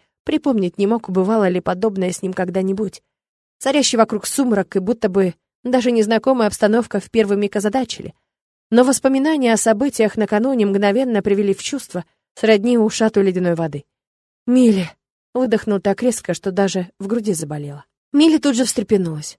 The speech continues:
Оказалось, она совсем рядом. До этого и вовсе спала, положив голову ему на плечо.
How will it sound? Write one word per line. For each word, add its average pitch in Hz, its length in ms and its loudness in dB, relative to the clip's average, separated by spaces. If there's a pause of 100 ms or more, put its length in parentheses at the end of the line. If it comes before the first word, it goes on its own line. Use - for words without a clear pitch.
Оказалось, 233 560 4
она 226 140 2
совсем 220 280 0
рядом. 190 340 -2 (560)
До 240 120 2
этого 233 360 4
и 208 40 6
вовсе 220 300 2
спала, 214 400 2
положив 190 400 0
голову 196 300 4
ему 180 160 0
на 180 100 -2
плечо. - 380 -10